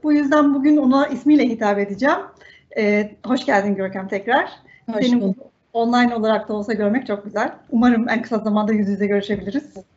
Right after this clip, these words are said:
Speaker 2: Ben de öyle umuyorum.
Speaker 1: Ben sözü fazla uzatmadan aslında sana bırakmak istiyorum. Bize kendini biraz tanıtarak başlamanı rica edeceğim. Sonrasında, e, fonksiyonel tıpta eczacılık ne demek?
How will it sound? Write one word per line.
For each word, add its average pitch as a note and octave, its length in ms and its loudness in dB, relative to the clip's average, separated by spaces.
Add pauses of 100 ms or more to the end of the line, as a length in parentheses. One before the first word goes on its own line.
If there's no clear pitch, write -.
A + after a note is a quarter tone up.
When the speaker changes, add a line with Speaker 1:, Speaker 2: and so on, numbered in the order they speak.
(220)
Speaker 2:
Ben F#3+ 220 2
de F#3+ 60 2
öyle F#3+ 200 4
umuyorum. G3+ 380 4 (1700)
Speaker 1:
Ben F4 200 4 (160)
sözü F4 360 -4
fazla F4+ 320 0
uzatmadan D#4 500 0
aslında C#4 280 0
sana D#4+ 220 0
bırakmak G#3+ 360 -2
istiyorum. A#3 560 -2 (440)
Bize D#4 240 2
kendini D#4 500 6
biraz C#4+ 280 2
tanıtarak C#4 440 0
başlamanı G3+ 440 -4
rica G3+ 280 -2
edeceğim. G3+ 360 0 (960)
Sonrasında, D#4+ 840 2 (340)
e, A3+ 260 -2
fonksiyonel D4+ 560 2
tıpta D4+ 220 0
eczacılık C#4 540 0
ne C#4+ 160 2
demek? G#3+ 400 -8